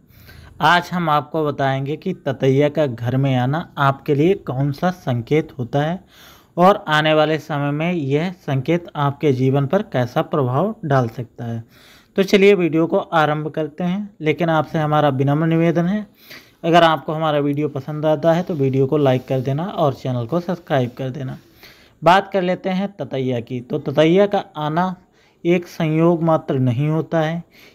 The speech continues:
ये हमें कुछ ऐसे संकेत देता है जिन्हें हमें समझना ही चाहिए। अगर हम इन संकेतों को नहीं समझेंगे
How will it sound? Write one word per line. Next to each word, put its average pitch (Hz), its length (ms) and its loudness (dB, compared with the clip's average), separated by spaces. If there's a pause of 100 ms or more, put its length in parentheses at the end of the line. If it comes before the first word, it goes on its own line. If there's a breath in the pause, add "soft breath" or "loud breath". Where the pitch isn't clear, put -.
(100)
ये 180 180 4
हमें 170 340 0
कुछ 185 280 -6
ऐसे 156 360 -2
संकेत 151 520 -2
देता 139 320 0
है 165 280 -2
जिन्हें 160 580 0 (180)
हमें 156 280 0
समझना 135 560 0
ही 151 260 0
चाहिए। 123 480 -2 (580 loud breath)
अगर 180 300 4
हम 180 380 -2
इन 180 200 -2
संकेतों 151 580 -4
को 170 200 -4
नहीं 147 380 0
समझेंगे 160 580 0